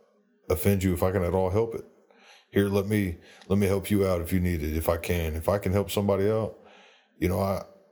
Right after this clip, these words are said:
I hope that I would be able to help them out. Right now, the only thing that I,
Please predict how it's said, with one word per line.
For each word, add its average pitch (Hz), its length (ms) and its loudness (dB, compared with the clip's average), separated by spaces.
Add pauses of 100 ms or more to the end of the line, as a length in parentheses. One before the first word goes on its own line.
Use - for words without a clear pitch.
(220)
I 87 120 2
hope 90 240 -2
that 92 160 2
I 95 80 2
would 92 200 -2
be 95 80 2
able 92 140 2
to 85 60 0
help 92 200 0
them 92 180 0
out. 104 260 -2 (480)
Right 82 300 0
now, 101 480 0 (840)
the 92 100 0
only 104 200 2
thing 98 240 0
that 92 100 0
I, 101 200 0